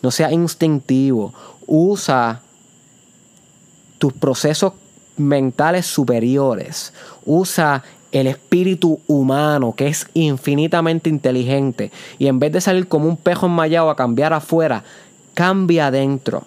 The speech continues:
modifica el hambre desde adentro y no tienes que salir corriendo enmayado como si fuera un perro, sino que modificas, rediseñas las instrucciones,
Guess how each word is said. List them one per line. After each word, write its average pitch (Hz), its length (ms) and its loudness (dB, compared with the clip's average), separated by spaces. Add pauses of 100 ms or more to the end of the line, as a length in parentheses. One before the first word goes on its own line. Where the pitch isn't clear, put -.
modifica 151 800 0
el 170 80 2
hambre 160 560 0 (540)
desde 170 440 0
adentro 151 680 -2 (180)
y 143 100 0
no 143 140 2
tienes 170 180 0
que 175 140 -2
salir 160 320 0
corriendo 147 500 0
enmayado 131 600 0 (400)
como 131 180 -2
si 131 80 -4
fuera 127 320 -2
un 123 160 -2
perro, 117 340 -4
sino 135 240 -2
que 180 140 -2
modificas, 143 1040 -2
rediseñas 156 1300 0 (280)
las - 160 -2
instrucciones, 139 960 -2